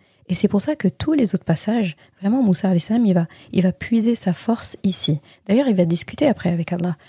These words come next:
C'est le cas, on le voit dans Surat Taha et même ici, il va parler de sa peur. « J'ai tué un homme, j'ai peur que mon frère est plus éloquent que moi, envoie-le avec moi. » C'est-à-dire, Moussa alayhi salam, c'est là maintenant, en fait, qu'il va voir avec Allah, qu'il va se sécuriser toutes les questions qu'il a à poser,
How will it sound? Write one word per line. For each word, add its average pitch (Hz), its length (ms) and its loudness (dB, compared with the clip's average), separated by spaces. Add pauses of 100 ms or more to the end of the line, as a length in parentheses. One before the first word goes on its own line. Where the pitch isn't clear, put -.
(100)
C'est - 140 -4
le 156 100 0
cas, 202 200 0
on 170 80 4
le 151 100 4
voit 190 160 2
dans 175 120 0
Surat 165 260 -2
Taha 190 380 0
et 185 60 2
même 170 220 2
ici, 262 340 -2 (260)
il 185 120 0
va 202 120 2
parler 226 360 0
de 196 100 0
sa 165 160 -2
peur. « - 260 -6 (220)
J'ai 196 140 0
tué 302 220 0
un 202 140 0
homme, 220 220 0 (260)
j'ai 196 160 2
peur 247 380 0
que - 120 -8 (460)
mon 208 140 4
frère 302 280 0
est 208 100 2
plus 196 180 -2
éloquent 190 380 2
que - 160 -6
moi, 226 240 0 (320)
envoie-le 226 400 2
avec 185 200 0
moi. » 160 140 -2
C'est-à-dire, 240 300 0
Moussa 208 240 2
alayhi 196 120 2
salam, 269 280 -2
c'est - 160 -2
là 226 180 2
maintenant, 220 460 -2
en 185 60 0
fait, 180 220 -8
qu'il - 180 -4
va 185 120 4
voir 226 260 2
avec 175 280 0
Allah, 190 220 0
qu'il - 180 -2
va 170 180 -2 (300)
se - 140 -2
sécuriser 208 760 0 (160)
toutes 269 220 -2
les 233 80 2
questions 214 300 -2
qu'il 196 180 -2
a 185 40 2
à 185 40 0
poser, 196 480 -4